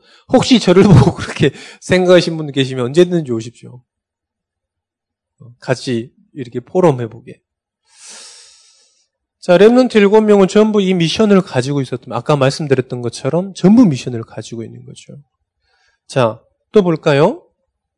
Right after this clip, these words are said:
로마서 십육 장의 사람들입니다. 전부 미션을 가지고 있었습니다. 뭡니까? 식주인.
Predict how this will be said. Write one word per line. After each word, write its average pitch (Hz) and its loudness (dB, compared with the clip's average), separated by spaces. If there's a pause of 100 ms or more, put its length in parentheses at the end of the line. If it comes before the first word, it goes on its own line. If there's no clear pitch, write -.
(680)
로마서 202 2
십육 226 -8
장의 175 -2
사람들입니다. 139 -4
전부 277 -2
미션을 190 2
가지고 120 -4
있었습니다. 120 -14
뭡니까? 147 0
식주인. 175 -10